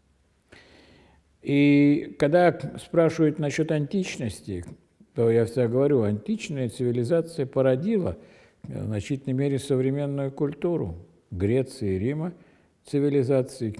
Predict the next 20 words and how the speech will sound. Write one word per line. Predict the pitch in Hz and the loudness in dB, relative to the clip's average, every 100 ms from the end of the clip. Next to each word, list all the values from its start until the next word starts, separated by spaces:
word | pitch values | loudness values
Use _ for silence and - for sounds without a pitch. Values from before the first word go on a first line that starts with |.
| - | -10
Они | 117 127 160 185 - - | -6 -4 -4 -6 -12 -4
создали | 135 143 165 147 139 131 - _ - _ - | -2 0 -2 -6 -6 -10 -18 _ -20 _ -20
современный | - 127 117 117 135 135 131 120 - _ | -4 0 2 2 0 0 -2 -6 -14 _
культурный | - 120 104 135 123 131 | -4 -2 0 0 0 0
облик | 127 120 120 | 0 0 -2
Европы. | 135 135 139 - - _ _ _ _ _ _ | -2 -2 -2 -6 -14 _ _ _ _ _ _
Не | 113 | -2
говоря | 107 120 127 120 | 2 6 6 6
уже | 104 120 | 4 4
об | 110 - - 98 | 2 -4 -8 -4
архитектуре, | 107 - 90 92 90 - 131 160 156 139 - - _ _ | -4 -4 -6 -6 -8 -2 2 2 2 -2 -10 -20 _ _
не | 104 | -8
говоря | 101 120 131 | -2 4 6
уже | 127 113 123 123 | 6 4 4 2
о | 113 | 0
прочих | - - 117 147 139 127 | -6 -4 2 2 2 -4
атрибутах – | 135 127 127 117 135 127 113 - - _ _ _ _ | -4 -2 0 0 -2 -2 -6 -6 -20 _ _ _ _
и | - | -8
современной | 101 107 98 95 101 131 143 139 131 135 - _ _ _ | -4 -2 -2 0 0 0 -2 -4 -6 -8 -16 _ _ _
жизни. | 107 107 120 101 107 | -6 -2 -2 -2 -4